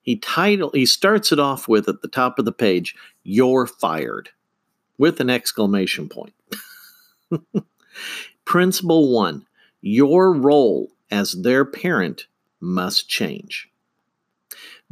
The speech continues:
Be nice to your adult children. After all, they will most likely be the ones who will eventually take away your car keys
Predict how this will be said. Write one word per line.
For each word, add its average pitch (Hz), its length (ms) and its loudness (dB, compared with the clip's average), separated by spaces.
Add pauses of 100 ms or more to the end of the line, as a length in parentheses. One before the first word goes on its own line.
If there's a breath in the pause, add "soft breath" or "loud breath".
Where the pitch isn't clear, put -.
(160)
Be 123 180 2
nice 139 440 2
to - 180 0
your 202 200 6
adult 196 380 0
children. 165 560 2 (920)
After 143 380 0
all, 151 380 -2 (320)
they 151 160 6
will 104 180 0
most 127 400 0
likely 170 420 0
be 110 200 2
the 151 120 4
ones 113 640 2
who 120 140 4
will 98 240 4
eventually 131 520 2
take 120 360 0
away 180 180 4
your 196 160 2
car 135 320 -2
keys 87 480 -4